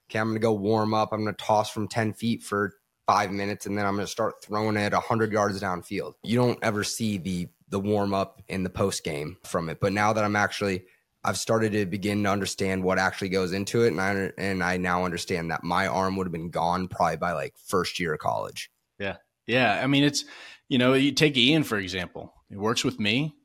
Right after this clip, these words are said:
Speaker 2: works with Christian. Like, Ian is a full-on zero limits athlete, right?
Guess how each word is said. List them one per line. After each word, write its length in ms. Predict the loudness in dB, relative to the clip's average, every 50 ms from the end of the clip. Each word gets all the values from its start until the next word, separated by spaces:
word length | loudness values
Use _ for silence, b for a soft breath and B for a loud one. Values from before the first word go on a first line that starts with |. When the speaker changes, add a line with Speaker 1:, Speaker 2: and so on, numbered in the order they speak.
| _ _
Speaker 2:
works 320 | _ -8 -6 -4 -4 -4 -6
with 140 | -6 -10 -6
Christian. 420 | -6 -4 -4 -2 -4 -4 -4 -2
Like, 300 | -2 -4 -6 -6 -10 -20 _ _ _ _ _ _ -2
Ian 240 | 0 2 2 2 2
is 220 | 2 0 0 -2
a 120 | -4 -6
full-on 800 | -6 -10 -8 -2 0 0 2 2 0 0 -2 -2 -2 -2 -4 -6 -10 B B B B B B B B B B B B B B B _ -6
zero 280 | 0 4 6 6 6 6
limits 320 | 6 6 4 4 4 4
athlete, 460 | 4 4 4 2 -2 -6 -8 -8 -8 -12 _ B B B B B B B _
right? 260 | -8 -6 -6 -6 -6